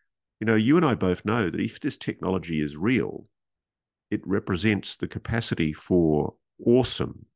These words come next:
fearsome weaponry. You know, it, it could destroy the planet if, if this type of technology that we think lies behind this is real. You're talking about, you know, the capacity to, you know,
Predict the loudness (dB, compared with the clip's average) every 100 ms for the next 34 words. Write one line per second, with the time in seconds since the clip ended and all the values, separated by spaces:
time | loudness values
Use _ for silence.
0 | -20 -20 -8 0 0 0 -4 -6 -6 -4
1 | -4 -6 -12 _ _ _ -6 -2 -2 -4
2 | -6 -8 -6 -8 -8 -4 -4 -2 0 2
3 | 2 0 -2 0 -2 -2 -2 -2 -6 -18
4 | -2 -2 -2 -2 -2 -2 -8 _ _ _
5 | _ -6 -4 -4 -6 -8 -8 -4 -4 -2
6 | -2 -2 -2 -2 -2 -2 -4 -4 -2 -4
7 | -6 -8 -6 -4 -6 -8 -10 -12 -16 -18
8 | -18 -16 -6 -4 2 2 2 -2 -10 -20
9 | -20 -20 _ -4 2 0 2 0 0 0
10 | -4 -6 _ _ _ _ _ _ _ _
11 | _ -8 -6 -4 -4 -4 -6 -4 -2 0
12 | -2 -4 -4 -6 -6 -8 -10